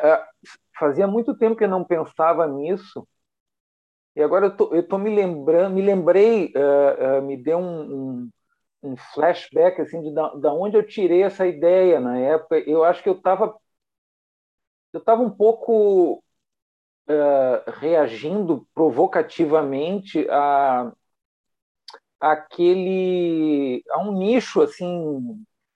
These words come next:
como diria o, o meu querido professor, compositor Flávio Oliveira, um nicho antropológico cultural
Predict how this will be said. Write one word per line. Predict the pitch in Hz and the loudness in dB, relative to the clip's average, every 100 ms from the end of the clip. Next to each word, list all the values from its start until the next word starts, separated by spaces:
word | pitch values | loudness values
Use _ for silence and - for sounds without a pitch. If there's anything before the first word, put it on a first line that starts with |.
| _ | _
como | - 147 | -10 -8
diria | 131 143 175 | -6 0 4
o, | 180 151 147 135 135 127 120 110 | 4 4 0 -4 -6 -4 -6 -8
o | _ - | _ -14
meu | 135 | -12
querido | 135 135 151 151 147 110 _ _ _ _ _ - | -10 -6 -4 -2 -2 -4 _ _ _ _ _ -10
professor, | 131 147 139 - 151 | -8 -6 -6 0 0
compositor | 147 139 135 117 147 | 0 -4 -4 0 -2
Flávio | 147 147 143 | 0 0 0
Oliveira, | 127 104 131 160 147 | -2 -2 2 2 2
um | 135 120 123 147 | -2 -6 -8 -2
nicho | 196 196 - 170 | -2 -2 -4 -4
antropológico | 151 160 151 143 123 139 165 135 135 | -2 -2 0 0 2 2 2 -2 -10
cultural | - 135 - 120 135 143 - | -8 -8 -4 0 2 0 -2